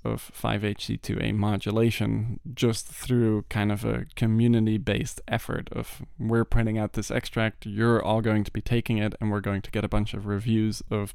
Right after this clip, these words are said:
people using this on a regular basis and seeing how it affects their cognitive function." So I, I think that kinda brings us to the end of the podcast. And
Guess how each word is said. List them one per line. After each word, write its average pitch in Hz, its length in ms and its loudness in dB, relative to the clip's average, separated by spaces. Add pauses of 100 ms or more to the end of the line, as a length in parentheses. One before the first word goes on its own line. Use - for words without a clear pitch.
people 107 560 2 (400)
using 120 420 6
this 110 300 2
on 107 260 0
a 104 240 0 (380)
regular 117 420 4
basis 110 460 0
and 110 160 -2
seeing 107 280 -2 (120)
how 101 120 0
it 107 80 -2
affects - 320 -8
their - 140 -8
cognitive - 480 -8
function." - 380 -10 (1080)
So 147 240 6
I, 120 240 -6
I 165 120 4
think 156 480 4 (640)
that 131 160 4 (840)
kinda 139 240 4
brings 147 260 6
us 151 140 4
to - 160 4
the 151 260 4
end 147 280 6
of 143 220 2
the 143 100 2
podcast. - 600 0
And 123 380 6